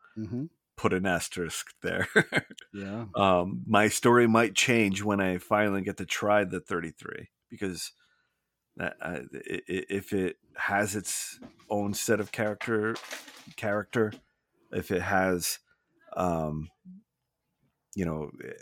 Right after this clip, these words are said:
Speaker 2: i-, if it performs that well under low light and everything, I just might have to make that my first
Speaker 1: Well, I
Speaker 2: purchase,
Speaker 1: think,
Speaker 2: but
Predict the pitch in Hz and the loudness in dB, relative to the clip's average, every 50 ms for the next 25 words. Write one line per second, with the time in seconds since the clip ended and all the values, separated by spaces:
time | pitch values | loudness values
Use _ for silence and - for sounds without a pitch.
0 | - _ _ _ _ - _ _ _ _ _ _ _ _ _ _ _ _ _ _ | -20 _ _ _ _ -20 _ _ _ _ _ _ _ _ _ _ _ _ _ _
1 | _ _ - - - - - _ _ - - 107 98 - - 95 - - 107 - | _ _ -20 -18 -18 -18 -18 _ _ -2 0 0 0 0 -4 -6 -6 -6 -6 0
2 | - 110 110 104 101 87 - - - 92 90 - 92 98 107 104 98 98 98 95 | 4 4 4 4 2 -2 -4 -4 -2 0 0 0 0 0 0 0 2 2 0 0
3 | 95 92 95 92 95 98 95 92 92 95 92 95 95 95 92 95 95 98 98 - | 0 0 0 2 2 2 2 2 2 0 0 0 0 -2 -2 -4 -4 -4 -6 -4
4 | - 104 98 95 92 87 90 92 107 104 95 - - 90 95 98 92 87 90 85 | -2 -2 -2 -2 -2 -4 -4 -4 -4 -4 -6 -4 -4 -2 -2 -2 -2 -2 -4 -6
5 | 82 80 - - 95 90 82 - _ _ - - _ _ _ _ _ _ _ - | -8 -8 -8 -6 -6 -6 -6 -6 _ _ -20 -20 _ _ _ _ _ _ _ 2
6 | 98 98 87 - - 95 90 - - 90 85 82 - - 113 92 85 - - - | 2 2 2 4 2 2 2 2 0 -6 -6 -6 -6 -4 -2 -2 -2 -2 -4 -8
7 | - - - _ _ _ _ _ _ - - - 87 82 - - 90 73 127 127 | -8 -14 -20 _ _ _ _ _ _ -12 -6 -6 -6 -4 -4 -2 -2 0 -2 -2
8 | 127 - - 170 175 190 90 82 | -4 -4 -2 -2 0 2 0 0